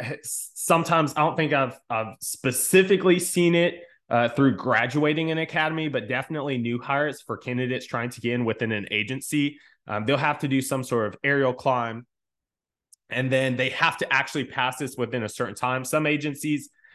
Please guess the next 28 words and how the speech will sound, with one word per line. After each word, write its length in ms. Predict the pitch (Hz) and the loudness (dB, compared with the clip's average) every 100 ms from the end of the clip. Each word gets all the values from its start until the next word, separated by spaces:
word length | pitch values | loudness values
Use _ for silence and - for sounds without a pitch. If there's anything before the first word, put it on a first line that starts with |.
| _ | _
you 140 | 120 123 | 0 0
know, 100 | 107 | 0
just 240 | 131 - | -2 0
get 100 | 151 | 0
it 160 | 139 120 | 2 2
done. 380 | 135 139 139 | 2 2 -2
S-, 160 | 151 - | -6 -10
uh, 340 | - 107 104 104 | -4 -2 -2 -2
a 80 | |
lot 220 | 113 120 131 | 0 2 2
of 80 | |
agencies, 580 | 135 131 135 123 131 120 | 0 -2 -4 -6 -4 -4
it's 220 | 117 120 | -4 -4
more 360 | 127 120 117 - | 0 2 2 2
of 320 | 117 113 113 - _ _ _ | 2 4 0 -4 _ _ _
you 160 | 120 127 | -2 2
have 160 | 117 - | 2 0
X 220 | 135 - | -2 -2
amount 300 | 131 123 113 | -4 -2 -4
of 120 | 104 | -6
time 500 | - - 139 135 139 135 | -10 -2 2 2 0 -4
to 160 | 120 | -8
complete 420 | - 104 - 156 | -8 -6 0 0
the 80 | 151 | 0
climb 320 | - 143 131 | -2 0 0
and 100 | 127 | -2
back 240 | 107 92 - | -4 -6 -2
down, 440 | 202 190 175 160 | 0 2 0 -2